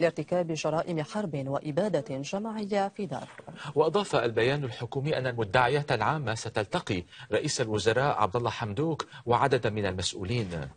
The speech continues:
Speaker 1: كانت المدعية العامة للمحكمة الجنائية الدولية قد طالبت جميع أعضاء مجلس الأمن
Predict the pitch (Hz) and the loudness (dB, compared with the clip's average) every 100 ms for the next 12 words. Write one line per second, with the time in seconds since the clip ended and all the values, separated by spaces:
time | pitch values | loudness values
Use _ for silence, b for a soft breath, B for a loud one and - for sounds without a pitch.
0 | 180 - 196 180 - 170 156 170 165 165 | 0 2 2 2 2 2 2 0 2 2
1 | 165 165 170 160 156 160 202 170 165 151 | 2 0 0 0 2 2 -2 -4 -2 -2
2 | 151 - 175 165 165 147 160 156 160 160 | -2 -2 -2 -2 -2 -4 -4 -4 -4 -4
3 | 160 147 151 180 165 147 147 151 151 180 | -2 -2 -2 -4 0 0 2 0 -2 -2
4 | 185 147 143 139 - 160 170 156 160 247 | -2 -2 -2 -2 -4 -4 -4 -2 -2 -4
5 | 190 151 156 147 156 160 151 147 147 143 | -4 -2 0 0 -2 -4 -6 -6 -6 -6
6 | 143 135 160 196 | -4 -2 -4 -4